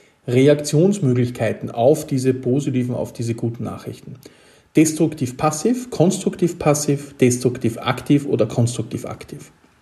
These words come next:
Einfacher wird das natürlich, wenn wir uns ein Beispiel dazu anschauen. A sagt zu B: "Mir geht's im Lockdown richtig gut. Ich genieße die Ruhe und die Arbeit von zu Hause aus."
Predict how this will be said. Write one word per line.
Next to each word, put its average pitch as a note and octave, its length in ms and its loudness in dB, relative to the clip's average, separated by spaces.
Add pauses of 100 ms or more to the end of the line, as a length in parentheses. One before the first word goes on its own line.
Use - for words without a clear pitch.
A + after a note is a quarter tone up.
(1400)
Einfacher F#3+ 480 4
wird D#3 160 4
das D3+ 120 4
natürlich, C#3 380 4
wenn A#2+ 160 4
wir A#2 80 2
uns A#2 140 -2
ein A2+ 120 0
Beispiel A2+ 340 -6
dazu - 260 -8
anschauen. F#2+ 440 -14 (800)
A D3+ 240 4
sagt - 320 0
zu B2 140 -4
B: C3+ 300 2 (420)
"Mir F3+ 180 6
geht's E3+ 200 4
im D3 100 4
Lockdown B2 400 2
richtig A#2+ 400 -2
gut. A2+ 240 -2
Ich - 160 -14
genieße D3+ 420 2
die C3 100 2
Ruhe B2+ 280 4
und A#2+ 140 0
die - 80 -2
Arbeit A#2 300 -2
von A2+ 160 -6
zu A2 140 -8
Hause A2 320 -10
aus." - 220 -20